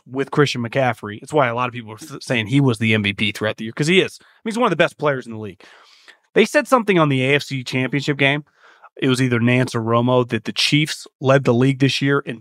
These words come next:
batted passes at the line of scrimmage, like their defensive line. Well, what happened a couple times against the Lions? Hutchinson's, like, six-foot-seven, batted a couple balls down. Do they bat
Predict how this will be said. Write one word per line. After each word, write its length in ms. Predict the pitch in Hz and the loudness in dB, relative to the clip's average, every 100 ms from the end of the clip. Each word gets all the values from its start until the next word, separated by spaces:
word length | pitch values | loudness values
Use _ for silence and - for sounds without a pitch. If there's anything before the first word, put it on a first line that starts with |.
| - | -4
batted 340 | 113 127 123 | 0 0 -2
passes 440 | - 117 123 147 135 | -2 -2 -2 -8 -12
at 60 | |
the 60 | 117 | -10
line 160 | 110 113 | -8 -8
of 60 | |
scrimmage, 380 | 95 110 143 143 _ - | -6 -2 -2 -4 _ -6
like 80 | 117 | -4
their 80 | |
defensive 380 | 117 123 127 110 | -2 0 0 -2
line. 240 | 113 127 143 _ _ _ _ - | -2 -2 -4 _ _ _ _ -10
Well, 80 | 123 | 0
what 160 | 147 | 2
happened 280 | 143 147 139 | 2 0 -2
a 40 | |
couple 200 | 135 139 | -2 -2
times 280 | 131 139 135 | -2 -2 -2
against 200 | 127 135 | -6 -10
the 60 | 127 | -6
Lions? 420 | 131 170 104 - _ | -2 -2 -2 -12 _
Hutchinson's, 560 | - 160 160 127 - 120 | -4 -4 -4 -10 -20 -16
like, 120 | 95 - | -16 -16
six-foot-seven, 1000 | - - - - 127 - 170 165 117 - | -6 -6 -4 -6 -6 -2 0 0 -2 -8
batted 240 | 139 135 | -6 -6
a 60 | 131 | -6
couple 180 | 139 131 | -10 -6
balls 220 | 131 127 | -6 -2
down. 220 | 170 120 - _ _ _ _ - | -2 -2 -8 _ _ _ _ -4
Do 100 | 175 | 0
they 120 | 170 | 2
bat 260 | 165 156 | 2 0